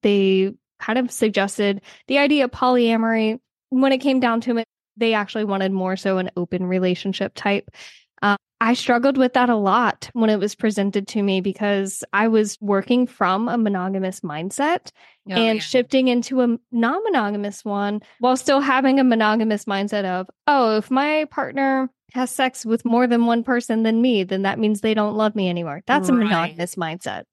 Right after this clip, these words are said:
Speaker 1: right?
Speaker 2: It is. Mm-hmm.
Speaker 1: Yeah. And so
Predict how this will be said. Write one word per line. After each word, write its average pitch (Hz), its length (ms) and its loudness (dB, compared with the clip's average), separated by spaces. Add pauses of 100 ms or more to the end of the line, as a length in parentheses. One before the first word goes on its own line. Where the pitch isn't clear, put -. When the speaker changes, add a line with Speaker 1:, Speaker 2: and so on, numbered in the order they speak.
(140)
Speaker 1:
right? 254 220 4
Speaker 2:
It 330 60 -2
is. 160 380 -2 (180)
Mm-hmm. 185 220 -12
Speaker 1:
Yeah. 277 360 0 (340)
And 262 160 2
so 277 520 2